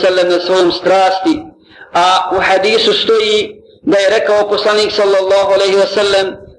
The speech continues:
"Nećete biti istinski mu'mini dok vam strast ne bude slijedila ono sa čime sam došao."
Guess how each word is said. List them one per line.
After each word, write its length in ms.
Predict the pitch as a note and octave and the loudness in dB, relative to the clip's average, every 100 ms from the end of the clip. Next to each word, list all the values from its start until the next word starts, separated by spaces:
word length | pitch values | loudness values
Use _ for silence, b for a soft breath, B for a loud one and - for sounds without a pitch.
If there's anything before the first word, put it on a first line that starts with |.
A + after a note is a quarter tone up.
| - | -2
"Nećete 560 | D#3+ G#3 A#3 A3+ A3+ G#3+ | 0 2 0 0 0 0
biti 400 | G#3+ A3 A3 A3+ | -2 -2 0 0
istinski 480 | - A3 A3 - G#3+ | -2 -2 -2 -2 0
mu'mini 760 | G#3+ A3 G#3 G3+ G#3 G#3 - - - | 2 2 0 0 0 -2 -6 -20 -10
dok 240 | E3+ G3 G3 | -2 -2 0
vam 180 | F#3+ F3+ | -2 -2
strast 500 | - G3+ G#3 G3 - | -2 0 0 0 -4
ne 140 | E3+ F#3+ | -2 0
bude 220 | F#3 F3+ | 0 0
slijedila 440 | F3+ F3 F#3 F#3 F3+ | -2 0 0 2 2
ono 220 | F3 E3+ | 2 0
sa 100 | D#3+ | 0
čime 240 | D#3+ E3+ D#3+ | 0 0 0
sam 200 | E3 D3+ | 2 2
došao." 420 | D#3+ - D#3+ | 2 2 2